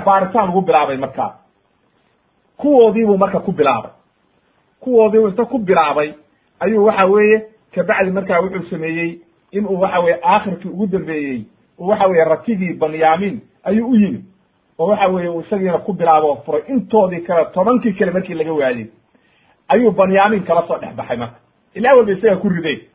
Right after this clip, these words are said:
wuu ogaayey. "Thumma istakhrajaha min wicaa'i akhiih." Weelkii walaalkii ayuu ka soo dhex saaray. Leanna sababtu waxa weeye, "Liyakuuna dhalika abcada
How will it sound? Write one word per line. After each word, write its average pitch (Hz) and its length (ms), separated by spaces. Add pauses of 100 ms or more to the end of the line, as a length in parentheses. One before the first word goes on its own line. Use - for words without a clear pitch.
(120)
wuu 185 200
ogaayey. 160 380 (520)
"Thumma 233 240
istakhrajaha 185 720
min 165 180
wicaa'i 151 440
akhiih." 131 320 (300)
Weelkii 208 420
walaalkii 190 560 (160)
ayuu 233 180
ka 240 100
soo 208 160
dhex - 220
saaray. 135 260 (720)
Leanna 208 380
sababtu 226 300
waxa 202 180
weeye, 190 200
"Liyakuuna 170 560
dhalika 190 460 (100)
abcada 180 580